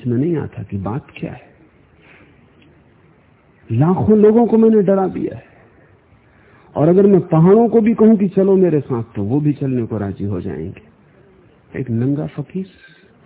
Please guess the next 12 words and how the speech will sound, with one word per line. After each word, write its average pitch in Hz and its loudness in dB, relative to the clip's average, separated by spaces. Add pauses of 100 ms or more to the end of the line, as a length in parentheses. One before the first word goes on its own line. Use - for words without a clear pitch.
(340)
तेरे 202 4
पास 240 0
है 139 2
क्या 233 0
जिसके 196 0
बल 165 2
पे 185 0
तू 170 0
डर 139 -2
नहीं 170 0
रहा - -10
है?" - -20